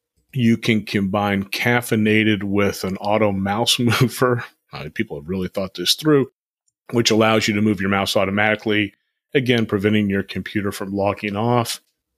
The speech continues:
If your office, uh, uses Slack, there's an app called Slack Off. Uh, this app lets you stay active on Slack even when you're from, away from the computer.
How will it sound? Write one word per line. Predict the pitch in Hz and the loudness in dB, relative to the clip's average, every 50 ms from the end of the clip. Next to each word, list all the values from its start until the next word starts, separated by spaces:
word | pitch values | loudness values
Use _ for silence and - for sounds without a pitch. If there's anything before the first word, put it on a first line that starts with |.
| _ _ _ _ _ _ _ _ _ _ _ _ | _ _ _ _ _ _ _ _ _ _ _ _
If | - 98 - - | -8 -8 -4 -2
your | 110 104 101 - - | 0 0 2 2 2
office, | 104 107 107 - - 113 98 - - - - - - | 2 2 2 2 0 0 0 0 -2 -2 -4 -4 -4
uh, | 104 98 | -4 -2
uses | 95 95 98 104 107 - 98 90 - | -2 0 0 0 2 2 0 2 2
Slack, | - - - - - 98 104 110 120 123 127 - - - _ _ _ _ _ _ _ _ _ _ _ _ _ _ _ _ | 2 4 2 2 0 0 2 2 2 2 0 -2 -6 -16 _ _ _ _ _ _ _ _ _ _ _ _ _ _ _ _
there's | - 110 107 - | 2 2 2 2
an | 98 95 | 0 0
app | 98 101 107 - - _ - - | 0 0 -2 -2 -6 _ -14 -6
called | - 98 92 92 90 107 123 120 - _ _ _ | -4 -2 0 0 0 0 -2 -2 -6 _ _ _
Slack | - - - - - 165 175 - 170 | -4 -4 -4 -4 -4 -6 -2 0 2
Off. | 190 214 190 - - - - - - - | 2 2 0 -2 -4 -8 -12 -12 -10 -8
Uh, | 107 98 98 95 95 | -6 -4 -4 -4 -2
this | 92 95 101 - | -2 0 2 2
app | - 104 101 101 - - | 2 2 2 2 2 2
lets | 107 104 104 - - | 0 0 2 0 0
you | 113 98 | 0 0
stay | - - 107 104 101 | 0 0 0 -2 0
active | 98 101 104 98 - - 107 98 | 0 -2 -2 -2 -2 -4 -4 -2
on | 95 95 95 | -2 0 0
Slack | - - 123 120 120 120 117 - - | 0 2 2 4 4 2 2 2 0
even | 117 113 107 113 110 104 | 0 0 2 2 0 0
when | 104 104 101 | 0 0 0
you're | 98 98 98 | -2 -2 -4
from, | - - - 95 95 | -4 -6 -8 -6 -6
away | 98 101 - - - 110 113 | -6 -6 -6 -4 -2 0 0
from | - - 110 107 | 0 0 -2 -2
the | |
computer. | 104 - 110 101 98 - 120 117 113 110 113 110 110 104 - | -2 -2 -2 -4 0 2 2 2 4 4 4 4 4 2 -2